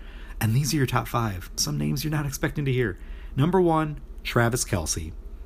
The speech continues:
No surprise there. He was drafted as the number one tight end. He is the number one tight end. Stacy picked Mahomes and Kelce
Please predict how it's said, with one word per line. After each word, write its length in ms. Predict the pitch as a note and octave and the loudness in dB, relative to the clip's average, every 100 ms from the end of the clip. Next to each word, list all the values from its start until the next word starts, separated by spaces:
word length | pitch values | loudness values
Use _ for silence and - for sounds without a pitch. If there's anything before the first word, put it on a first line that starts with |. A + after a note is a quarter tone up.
| - - - - - - | -12 -12 -12 -12 -10 2
No 140 | C#3 | 4
surprise 340 | B2 A2+ F#2 E2 | 4 2 0 -2
there. 240 | F2 E2 - - - - | -4 -6 -8 -14 -14 -8
He 120 | - | 0
was 120 | G#2 | 2
drafted 360 | F#2 B2+ C3 C3 | 4 4 6 4
as 120 | A#2 | 2
the 40 | A#2+ | 2
number 200 | A#2 A2+ | 2 2
one 120 | A2 | 2
tight 220 | G#2+ G2+ | 2 0
end. 180 | F#2+ F#2+ | 0 2
He 140 | A2 | 2
is 140 | F#2 F2 | 2 0
the 80 | |
number 200 | E2+ D#2+ | -2 -4
one 120 | D#2+ E2 | -6 -4
tight 180 | E2 | -4
end. 240 | E2 E2 E2+ - - | -4 -6 -8 -10 -6
Stacy 560 | - A#2 A2 A#2 A2 - - - - - - - | 0 2 2 2 0 -2 -12 -14 -12 -12 -6 4
picked 320 | E3+ - - - - - | 4 4 -8 -8 -8 2
Mahomes 480 | A#2+ B2+ B2+ B2+ - | 2 4 2 2 0
and 160 | A#2 | 0
Kelce 480 | - A2+ - A2+ A2 | 2 2 4 2 2